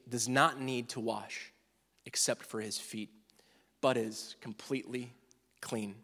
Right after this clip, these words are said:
And you are clean, but not every one of you.'"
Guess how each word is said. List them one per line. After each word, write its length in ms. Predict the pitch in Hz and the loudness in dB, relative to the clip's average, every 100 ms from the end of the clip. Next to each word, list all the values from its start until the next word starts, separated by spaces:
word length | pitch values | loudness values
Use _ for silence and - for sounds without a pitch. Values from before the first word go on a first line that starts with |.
| _ _ _ _ _ - | _ _ _ _ _ 0
And 140 | 135 | 6
you 160 | 175 226 | 12 12
are 100 | 220 | 12
clean, 460 | - 190 127 113 - - _ _ _ _ _ _ _ _ _ - 117 | 6 2 2 -2 -10 -20 _ _ _ _ _ _ _ _ _ -14 -4
but 140 | 117 | 0
not 160 | 117 113 | 0 0
every 220 | 120 117 | -2 0
one 160 | 107 110 | -2 -4
of 120 | 107 | -6
you.'" 160 | 104 | -10